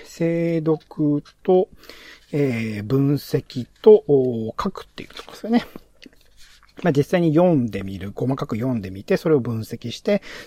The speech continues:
実際にアウトプットする、書くというプロセス。さらに、まあ、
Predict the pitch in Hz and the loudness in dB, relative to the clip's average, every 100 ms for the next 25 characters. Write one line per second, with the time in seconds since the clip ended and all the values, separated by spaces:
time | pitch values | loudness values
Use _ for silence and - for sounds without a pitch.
0 | - 147 117 107 107 - - 95 - - | -8 -6 -4 -4 -6 -8 -10 -12 -12 -14
1 | - - 226 - 269 226 208 - - - | -12 -14 -14 -10 2 2 2 -2 -6 -10
2 | 120 - - - - - 233 208 160 165 | -14 -16 -18 -20 -14 2 4 6 4 4